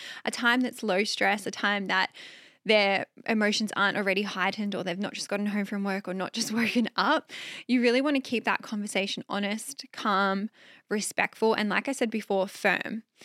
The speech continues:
I know it can be really hard, especially when you feel like you're hurting somebody else, you almost wanna beat around the bush and not get to the point. But if you are breaking up with them, it's really important to give them that clean break, not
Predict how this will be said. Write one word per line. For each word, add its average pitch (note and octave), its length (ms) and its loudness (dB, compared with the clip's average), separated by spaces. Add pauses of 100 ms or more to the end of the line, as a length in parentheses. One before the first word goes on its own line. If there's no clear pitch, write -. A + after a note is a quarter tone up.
(280)
I G#3+ 100 4
know G#3+ 160 4
it - 80 -2
can B3 140 0
be A#3 80 -2
really G3+ 320 2
hard, G3 520 -2
especially G3+ 520 -2
when F#3+ 400 0 (100)
you G3+ 120 -4
feel - 180 -4
like G3 180 -2
you're G3 100 -4
hurting G3 320 0
somebody F#3+ 420 -4
else, - 440 -2 (340)
you G#3 140 0
almost A3 260 0
wanna B3 140 2
beat G#3 180 4
around G3+ 220 2
the G3 60 0
bush G3 400 -2
and G#3 80 -2
not F#3+ 140 -2
get - 140 -4
to A3 120 -6
the G3 80 -4
point. A3 440 -2
But F#3+ 240 4
if G#3 180 -4
you G#3 120 2
are G3+ 160 6
breaking G3 380 -2
up F3 160 -8
with G3 120 -6
them, D#4 260 2 (240)
it's - 120 -8
really G3+ 320 2
important F#3+ 460 -2
to G#3 100 -4
give F3+ 260 -4
them G3 160 -2
that F3+ 160 -2
clean G3 280 -6
break, - 440 -4
not F#3 280 -2